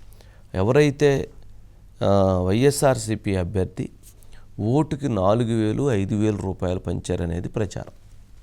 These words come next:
మరి లోకేష్ ఓటుకు మూడు వేల రూపాయలు పంచారనేది ప్రచారం. మరి ఈ రకంగా ఓటుకు నాలుగు వేలు, ఐదు వేల రూపాయలు వాళ్ళు పంచితే దాదాపు వాళ్ళు,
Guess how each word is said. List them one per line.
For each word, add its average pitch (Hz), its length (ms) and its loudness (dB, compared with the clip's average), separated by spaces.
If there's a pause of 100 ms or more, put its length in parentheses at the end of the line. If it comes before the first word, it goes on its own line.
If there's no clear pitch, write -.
(1000)
మరి 117 460 2
లోకేష్ 131 520 0
ఓటుకు 120 420 -2
మూడు 107 260 -2
వేల 104 160 -2
రూపాయలు 95 380 -6
పంచారనేది 90 800 -6
ప్రచారం. - 480 -8 (1000)
మరి 123 180 0
ఈ 117 140 2
రకంగా 143 400 0
ఓటుకు 131 420 -2
నాలుగు 113 400 0
వేలు, 120 220 0
ఐదు 104 240 0
వేల 107 200 0
రూపాయలు 98 420 -6
వాళ్ళు 90 220 -8
పంచితే 87 520 -8 (600)
దాదాపు 135 540 0
వాళ్ళు, 101 580 -2